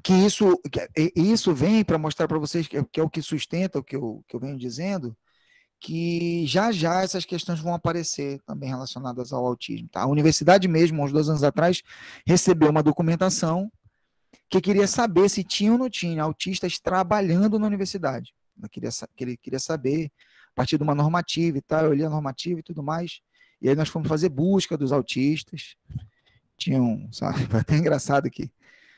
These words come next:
que aí tinha gente que queria ser autista, tinha gente que era acusado de ser autista,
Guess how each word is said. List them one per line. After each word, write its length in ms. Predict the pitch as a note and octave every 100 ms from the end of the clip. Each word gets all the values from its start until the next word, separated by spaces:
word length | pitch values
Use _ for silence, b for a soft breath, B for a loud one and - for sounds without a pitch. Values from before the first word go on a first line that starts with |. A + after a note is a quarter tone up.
| b b b _ _
que 120 | -
aí 140 | A#2+
tinha 240 | - D3 B2
gente 220 | C3+ -
que 100 | C3
queria 280 | D3 C3+ C3
ser 140 | -
autista, 480 | B2 A2+ F3 F#3+ D3
tinha 180 | - B2+
gente 240 | B2 -
que 160 | - B2+
era 160 | C3
acusado 640 | C3 - F3+ A#2+ E3+ F#3+ F3+
de 60 |
ser 160 | - D#3
autista, 180 | C3